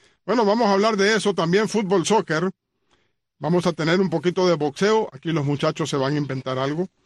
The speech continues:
Y vamos a regresar con la pelota y en Put Me In Coach vamos a hablar de Felo Ramírez, porque estaría cumpliendo cien años. Y nadie en todo este edificio lo conoció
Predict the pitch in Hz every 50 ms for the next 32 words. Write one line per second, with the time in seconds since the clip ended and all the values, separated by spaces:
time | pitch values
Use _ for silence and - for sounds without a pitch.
0 | _ _ _ _ _ _ _ - 214 202 220 226 240 226 196 214 208 196 196 185
1 | 185 180 165 - 196 202 208 160 190 185 175 175 156 135 175 196 214 208 175 -
2 | 175 180 - - 180 185 180 170 156 151 143 - 196 240 180 208 214 214 220 214
3 | 165 196 214 240 254 - - 165 143 156 156 175 185 170 - 165 151 156 156 160
4 | 170 165 180 165 - - 170 175 190 202 196 175 156 143 175 202 202 147 139 120
5 | - - - - - - _ - 135 113 - - - - 131 135 151 156 147 -
6 | 156 139 131 - 143 156 160 139 135 127 - 175 156 151 160 143 135 127 123 120
7 | 117 - - _ _ _ _ _ _ _ - 240 233 220 233 269 311 294 247 233
8 | 220 196 170 - - 185 185 180 - 220 254 254 240 220 208 226 208 - - 202
9 | 190 175 170 151 - 196 214 185 - - 139 117 113 - _ _ _ _ _ _
10 | - 151 156 156 135 151 147 143 139 131 - - 185 190 196 190 -